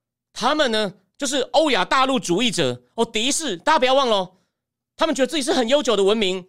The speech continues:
是第三罗马帝国，东正教才是罗马帝国没-，灭了以后基督教真正的复兴。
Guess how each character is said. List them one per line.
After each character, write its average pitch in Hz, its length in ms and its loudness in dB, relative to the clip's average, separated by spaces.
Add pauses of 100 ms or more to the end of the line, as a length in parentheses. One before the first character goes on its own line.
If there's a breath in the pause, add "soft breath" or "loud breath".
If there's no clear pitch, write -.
(140)
是 262 100 -14
第 302 160 -4
三 302 180 0
罗 262 140 2
马 214 140 2
帝 277 120 -4
国， 202 160 0
东 302 280 0
正 269 180 0
教 226 320 -2 (140 soft breath)
才 226 180 -2
是 247 340 -6
罗 220 80 4
马 262 140 2
帝 294 80 -4
国 240 140 4
没-， 294 260 2
灭 294 120 2
了 202 60 2
以 208 40 2
后 254 160 2
基 285 160 -6
督 285 100 -6
教 285 140 0
真 269 100 -2
正 285 100 2
的 254 40 0
复 277 160 -6
兴。 240 240 -4